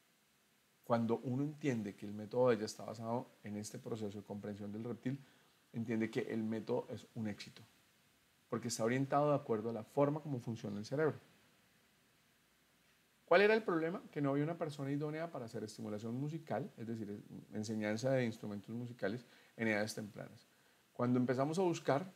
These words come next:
nos damos cuenta que la única persona que puede resolver el problema está en Alicante, España. No sabemos si es la mejor, pero sabemos que es la única. Cuando empezamos a probar, la traemos aquí a Ibagué,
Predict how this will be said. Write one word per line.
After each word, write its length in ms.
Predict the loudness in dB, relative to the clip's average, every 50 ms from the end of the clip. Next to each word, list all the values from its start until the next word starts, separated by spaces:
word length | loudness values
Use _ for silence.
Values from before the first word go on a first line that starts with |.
| -14 -10
nos 120 | -6 -2
damos 280 | 0 0 0 0 -2 -2
cuenta 280 | -2 -2 -2 -2 -2
que 80 | -4 -4
la 80 | -2 0
única 240 | 0 -2 -2 -2
persona 280 | -4 -4 -4 -4 -4 -6
que 100 | -6 -8
puede 220 | 0 4 6 6
resolver 380 | 6 6 2 0 0 0 0 0
el 80 | 0 -2
problema 440 | -4 -4 -4 -2 -2 -4 -6 -8 -8 -10
está 280 | -12 -12 -8 -6 -6 -4
en 100 | -2 -2
Alicante, 420 | -2 -2 -2 -4 -6 -8 -8 -10
España. 400 | -14 -10 -6 -4 -4 -4 -4 -6 -4
No 140 | -2 -2 0
sabemos 380 | 2 2 2 2 2 2 0
si 60 | 2
es 80 | 2 2
la 80 | 2 2
mejor, 280 | 2 2 0 0 -2 -4 -14 _ _ _ _ _ _ _ _ -2
pero 120 | 0 2
sabemos 300 | 2 2 0 -2 -2 -6
que 80 | -8 -8
es 60 | -6
la 60 | -4
única. 360 | -4 -4 -4 -6 -10 -14 -20 -20 _ _ -20 _
Cuando 300 | 0 2 4 4 6 4
empezamos 500 | 4 4 4 4 4 4 2 0 0 0
a 100 | 0 -2
probar, 380 | 0 2 4 4 4 4 2 -2 -2
la 180 | 0 0 0
traemos 460 | 2 2 4 4 4 4 2 0 -2 -4
aquí 200 | -4 -4 -2 -2
a 20 |
Ibagué, 380 | -2 0 0 0 0 0 0